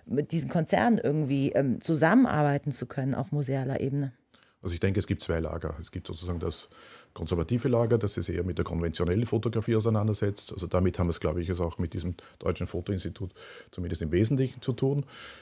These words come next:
Speaker 2: Äh, äh, und auf der anderen Seite gibt es das Lager auch durchaus dieser Konzerne, also jungen Künstlerinnen und Künstler, die, Künstler, die sich mit diesem Thema sehr intensiv auseinandersetzen, immer mehr auseinandersetzen.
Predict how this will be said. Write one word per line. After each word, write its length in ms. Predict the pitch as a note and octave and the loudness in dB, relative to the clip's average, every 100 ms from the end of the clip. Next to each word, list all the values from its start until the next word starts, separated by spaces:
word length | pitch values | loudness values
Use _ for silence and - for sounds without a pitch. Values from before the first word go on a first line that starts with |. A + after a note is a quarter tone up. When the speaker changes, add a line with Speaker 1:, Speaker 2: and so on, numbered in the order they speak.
| - - | -8 2
Speaker 2:
Äh, 280 | G2+ G2 G2 | 4 6 4
äh, 20 | - - F#2+ F#2+ E2+ | 0 0 4 4 4
und 120 | G2 | 2
auf 80 | - | 4
der 80 | F#2 | 4
anderen 140 | G2 | 4
Seite 280 | A2 G#2 G#2 | 4 4 2
gibt 180 | G2+ - | -2 -4
es 40 | |
das 120 | G2 - | -4 0
Lager 420 | D#2 G#2+ G#2+ G#2+ - | 2 6 4 4 -2
auch 100 | - | -6
durchaus 320 | - G2+ G#2+ | 0 4 4
dieser 180 | G2+ F2 | 4 0
Konzerne, 600 | - E2+ - F2+ C#3 C3 - | 0 0 2 2 2 0 0
also 240 | E2 F#2 | 0 2
jungen 420 | E2 F#2 G#2+ A2+ | 2 2 4 2
Künstlerinnen 400 | - A#2+ - A#2+ A#2 | 4 2 2 0 0
und 60 | |
Künstler, 420 | B2 A#2 - A#2+ A2+ - | 0 0 0 -2 -2 -4
die, 80 | A#2 - - | -4 -4 -4
Künstler, 260 | A2+ A2 | -4 -2
die 60 | G#2 | -2
sich 100 | A2 | 0
mit 120 | A2 | 2
diesem 220 | G#2+ A2 | 0 -2
Thema 300 | G#2+ G#2+ A2 A2 - - - - | -2 0 0 -2 -10 -16 -16 -4
sehr 160 | F#2+ | 0
intensiv 360 | F#2 G#2 - A2+ | 0 0 0 0
auseinandersetzen, 580 | A2+ A2 A2 G2+ G2+ G2+ | 2 2 2 0 0 0
immer 160 | G2 | 2
mehr 160 | F2 F2+ | 2 2
auseinandersetzen. 720 | G2+ A2 A2 G#2+ A2 - A2 | 2 2 2 0 -2 -2 -4